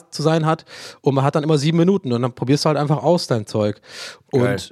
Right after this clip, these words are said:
Speaker 1: und das hab ich eine Zeit lang gemacht und das war auch, hat mir auch Spaß gemacht.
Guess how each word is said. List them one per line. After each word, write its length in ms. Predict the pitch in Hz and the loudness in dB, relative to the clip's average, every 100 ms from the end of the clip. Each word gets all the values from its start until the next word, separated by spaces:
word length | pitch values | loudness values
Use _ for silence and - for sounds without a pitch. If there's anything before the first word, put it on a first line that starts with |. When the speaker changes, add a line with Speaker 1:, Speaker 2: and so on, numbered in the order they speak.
| - | -6
Speaker 1:
und 160 | 135 | -2
das 100 | 135 | 0
hab 100 | 160 | 0
ich 100 | 175 | 2
eine 100 | 180 | 2
Zeit 200 | 170 170 | 2 0
lang 120 | 160 | 0
gemacht 320 | 156 160 185 - | 0 0 0 0
und 220 | 143 - - - - - - | -2 -4 -18 -20 -20 -10 -6
das 120 | 127 | 0
war 80 | 143 | 2
auch, 180 | 175 - | 2 0
hat 240 | - 165 | -4 -2
mir 100 | 147 | -2
auch 60 | 147 | -4
Spaß 340 | - 143 185 | 0 0 0
gemacht. 340 | - 135 139 | -4 -4 -4